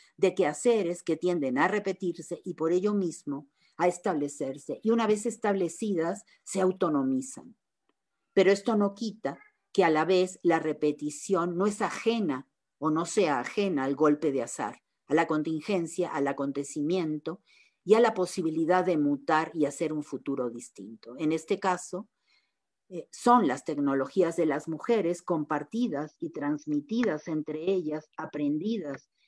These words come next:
y modificadas entre ellas, pero de aplicación universal, las que nos dan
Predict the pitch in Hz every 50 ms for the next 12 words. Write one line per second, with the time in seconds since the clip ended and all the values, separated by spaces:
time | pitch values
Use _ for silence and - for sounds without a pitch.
0 | _ _ _ - 233 262 269 254 208 165 151 147 147 143 - - 139 135 - -
1 | 190 208 220 220 202 147 131 127 127 139 _ _ _ - 185 214 226 214 - 135
2 | 131 139 143 143 143 131 139 143 139 143 _ _ _ _ - 262 277 254 196 143
3 | 135 131 131 135 131 127 - - - - 180 156 156 147 - 190 180 160 165 170
4 | 170 180 180 175 - - - 180 160 160 180 - _ _ - _ _ _ - 160
5 | 165 165 - - 170 160 160 160 151 160 175 170 170 175 180